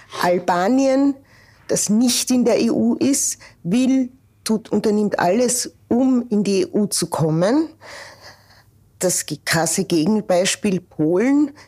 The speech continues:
die sind drinnen, die unternehmen alles, um irgendwie, also die Leute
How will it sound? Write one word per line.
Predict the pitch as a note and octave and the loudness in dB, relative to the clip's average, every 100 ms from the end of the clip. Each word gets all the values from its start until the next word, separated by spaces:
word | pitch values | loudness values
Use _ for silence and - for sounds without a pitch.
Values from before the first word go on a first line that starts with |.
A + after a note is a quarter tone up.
| - | -6
die | A3 G#3+ | -2 -2
sind | F3+ E3 | -2 -4
drinnen, | - A#3 C4+ D4+ C#4+ C#4 | -2 0 2 2 2 0
die | - - | -2 -2
unternehmen | G#3 G3+ F#3 G3 A3 F#3 | -2 0 0 0 0 -2
alles, | - E3+ G3 B3 C#4 - - - _ - | -2 0 2 0 0 -4 -6 -12 _ -4
um | G#3 A3+ A3+ G3 - | 0 2 0 -4 -8
irgendwie, | - A3 G#3+ G3+ G3 G#3+ A3 | -4 -2 0 -2 0 0 0
also | G3+ G3 | 0 0
die | - | -2
Leute | F3+ E3+ - F#3 | 0 0 0 -4